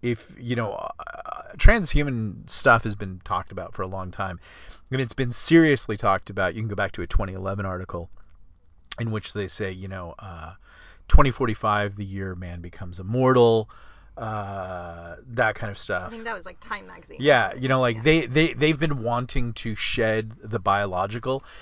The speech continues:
Speaker 1: And so I think what they're doing now is they're, they, they may, like, internally be saying, like, "Let's get rid," le-, you know, like, let, "Hey, we're gonna, you're, you're gonna become humanity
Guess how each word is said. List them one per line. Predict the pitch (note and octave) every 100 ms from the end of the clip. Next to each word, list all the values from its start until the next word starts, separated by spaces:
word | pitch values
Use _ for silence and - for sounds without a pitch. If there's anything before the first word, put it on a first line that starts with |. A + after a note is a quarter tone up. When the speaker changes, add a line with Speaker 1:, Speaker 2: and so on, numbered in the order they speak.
| - -
Speaker 1:
And | A#2
so | D3+
I | C3
think | F3 E3+
what | E3
they're | C3+ A2+
doing | A2 B2 A2+ G2+
now | G2+ G#2 G2
is | F#2 G2
they're, | G2 G2+ G2+ -
they, | A2 A2+ A2
they | G#2 A#2+
may, | B2+ D3 D#3+
like, | C#3 A2 -
internally | B2+ B2 C3+ C3 B2
be | A2 G#2+
saying, | - G#2+ G#2
like, | F#2 F2 F2+ - - - - - -
"Let's | A#2+ B2+ C3+ -
get | D3 A2
rid," | A#2 A#2+ A2 G#2+ -
le-, | A#2 A#2 F2+
you | A#2+
know, | B2+ A2
like, | G#2+ -
let, | A2+ C#3 C3+
"Hey, | F3+ G3
we're | D3
gonna, | C3+ D3+
you're, | G#2 A2 A#2+
you're | G#2+ A#2
gonna | D3 D#3+
become | D#3 D#3
humanity | C#3 C3+ B2 B2 A#2+ A#2